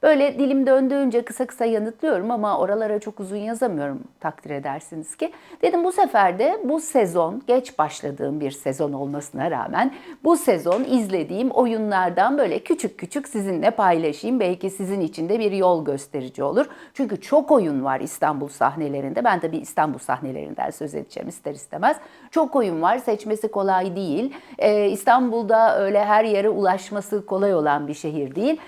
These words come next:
O yüzden biraz böyle yarı mekanlar, yarı, e, oyunlar, yarı insanlar, yarı mekanlar, yarı nesneler. Hemen ilk anlatacağım oyuna bağlayayım.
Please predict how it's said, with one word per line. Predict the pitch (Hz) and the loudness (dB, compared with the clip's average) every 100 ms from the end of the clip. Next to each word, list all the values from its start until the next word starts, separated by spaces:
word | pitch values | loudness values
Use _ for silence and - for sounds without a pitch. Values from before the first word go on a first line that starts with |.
| 330 - | -6 2
O | 285 | 2
yüzden | 208 196 254 262 | 4 2 4 4
biraz | 226 185 214 | 4 2 2
böyle | 214 214 214 214 - - _ 220 | 0 4 2 2 -6 -20 _ 0
yarı | 269 269 277 269 269 - | 4 6 8 8 6 4
mekanlar, | 226 226 233 208 214 196 208 226 | 0 2 4 4 4 4 6 4
yarı, | 214 208 208 202 214 214 214 - | 2 2 4 4 4 4 2 -2
e, | 185 185 180 175 - | -2 -2 -2 0 2
oyunlar, | 190 185 175 170 165 175 214 214 220 - - | 2 2 -2 -2 0 2 0 -2 -12 -8 2
yarı | 466 453 359 | 8 10 10
insanlar, | 294 262 254 240 233 220 240 - | 6 6 8 8 6 4 4 2
yarı | 233 208 | 2 4
mekanlar, | 196 175 170 151 151 165 | 2 0 0 0 0 -2
yarı | 220 170 185 | 0 0 0
nesneler. | 143 143 143 139 139 143 - | -2 -4 -4 -2 -2 -4 -2
Hemen | - 247 190 254 277 269 | 4 8 8 6 0 0
ilk | 247 - | 0 2
anlatacağım | 151 165 160 165 214 269 220 | 0 0 -2 2 4 4 4
oyuna | 185 170 147 | 4 4 4
bağlayayım. | 143 135 185 277 | 2 2 0 -2